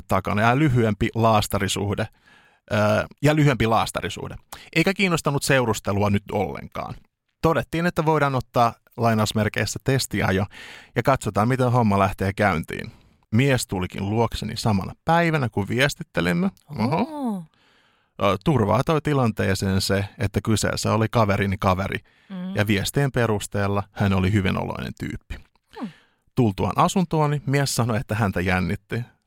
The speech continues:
Speaker 1: Minä vastasin siihen, että no joo, minua myös. En ole aikaisemmin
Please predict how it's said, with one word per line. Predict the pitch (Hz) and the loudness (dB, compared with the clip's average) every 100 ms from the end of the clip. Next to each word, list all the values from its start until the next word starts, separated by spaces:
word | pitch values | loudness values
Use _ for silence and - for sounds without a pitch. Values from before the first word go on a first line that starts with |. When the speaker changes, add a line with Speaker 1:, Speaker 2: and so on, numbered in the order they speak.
| - | 0
Speaker 1:
Minä | 101 113 | 2 4
vastasin | 120 110 110 110 | 2 0 -2 -2
siihen, | 107 107 101 | 0 0 0
että | 101 - 104 104 _ | -2 -2 -4 -4 _
no | 104 | 0
joo, | 101 87 85 101 _ | 2 2 -2 -6 _
minua | 98 98 92 | 2 2 2
myös. | 90 65 - - _ _ _ _ _ | -2 -4 -8 -10 _ _ _ _ _
En | 101 | 0
ole | 98 92 | 2 4
aikaisemmin | 98 87 87 - 92 92 | 4 2 0 0 -2 -4